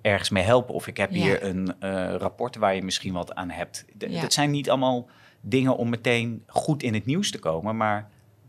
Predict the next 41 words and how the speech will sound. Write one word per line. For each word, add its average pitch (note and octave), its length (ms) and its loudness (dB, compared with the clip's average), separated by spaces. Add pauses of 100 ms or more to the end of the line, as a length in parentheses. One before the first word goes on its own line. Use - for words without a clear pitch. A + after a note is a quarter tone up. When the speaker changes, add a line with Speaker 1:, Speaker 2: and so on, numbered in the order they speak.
(320)
Speaker 1:
ook B2+ 160 -4
om A#2+ 60 0
Speaker 2:
Het - 100 2
Speaker 1:
hen B2+ 100 4
Speaker 2:
haast G#3 160 6
Speaker 1:
te C3+ 80 6
helpen G2+ 400 4
en G#2+ 300 0 (520)
Speaker 2:
over G3 280 4
en F3 80 4
weer F#3 220 6
die - 80 2
Speaker 1:
Ja. - 120 6
Speaker 2:
relatie F3+ 360 2
en F3+ 60 -2
elkaar E3+ 240 -2
de E3 60 -6
bal F3+ 280 2
toespelen. D3 680 -2
Speaker 1:
Ja. B2 300 4 (320)
Speaker 2:
Zonder - 280 2
Speaker 1:
En - 60 4
zonder F3+ 260 6
Speaker 2:
dat A2 160 8
Speaker 1:
dat G#2+ 160 0
het - 100 -10 (120)
klef D#3+ 300 2
wordt F#3+ 200 2
of F2+ 60 -6
zonder C3 240 0
dat G#2 140 4
het A#3 120 4
Speaker 2:
Ja. D3+ 80 4
Speaker 1:
samenwerken G#2 340 4
wordt, F#2+ 140 -4
want G2 140 -6
dat - 340 0 (200)
Speaker 2:
Dat G3+ 120 -2
kan G#3 140 4
natuurlijk F3 360 0
niet. E3 300 -6